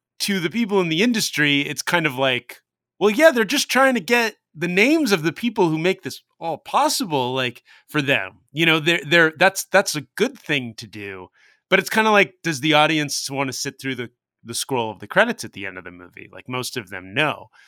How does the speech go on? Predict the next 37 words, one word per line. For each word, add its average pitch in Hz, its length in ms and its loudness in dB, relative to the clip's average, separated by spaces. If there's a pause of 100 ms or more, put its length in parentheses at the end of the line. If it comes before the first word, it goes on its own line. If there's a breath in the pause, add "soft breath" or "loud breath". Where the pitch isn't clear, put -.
(160 soft breath)
So 156 180 0
I 151 80 2
think 156 240 -2
that's 151 240 2
kind 160 260 -4
of 120 100 -4
where 131 320 -2
the, 110 320 -8
uh, 98 300 -6 (300)
the 131 100 -4
Oscars 123 580 -4
meets 117 340 -10
this, - 460 -10 (500)
this 110 140 -10
challenge 120 680 2
of, 104 480 -6 (1080)
are 151 140 4
people 143 800 -4
in 151 160 -4
general 117 680 -2
interested 107 800 -8 (840)
in, 117 400 -2
if 117 160 -6
you're 135 80 -2
trying 160 320 2
to 131 80 -2
turn 143 220 -4
it 135 120 0
into 123 240 -6
the 101 80 -12
Super 135 360 -6
Bowl 104 420 -8
as 120 120 -8
a 104 60 -12
T 151 340 -10
V 143 220 0
event, 92 460 -6